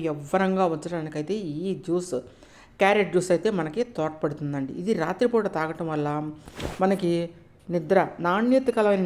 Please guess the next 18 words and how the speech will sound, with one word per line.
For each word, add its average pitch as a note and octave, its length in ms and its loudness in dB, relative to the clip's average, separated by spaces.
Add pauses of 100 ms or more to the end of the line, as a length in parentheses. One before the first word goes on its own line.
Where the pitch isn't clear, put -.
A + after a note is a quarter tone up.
నిద్ర D#3 220 -2
అయితే F3 140 0
వస్తుందండి. D#3 540 -6 (160)
మంచి F#3+ 360 -8
మత్తుగా D#3+ 580 -6
నిద్రపోవచ్చండి. D#3+ 680 -4 (460)
రాత్రిపూట E3 440 0
అయితే D#3+ 200 0 (1080)
అలవాటు E3 320 2
ఉన్నవాళ్ళు D#3 360 -2 (120)
తాగొచ్చండి. C#3 600 -4 (2250)
ఇదిగోండి, G3+ 280 2
ఈ F#3+ 60 6
విధంగా F#3 340 2
మనం F3+ 240 0 (120)
పీసెస్లు E3 440 -2
అయితే F#3 240 2
కోసుకుంటున్నాము. D#3+ 600 0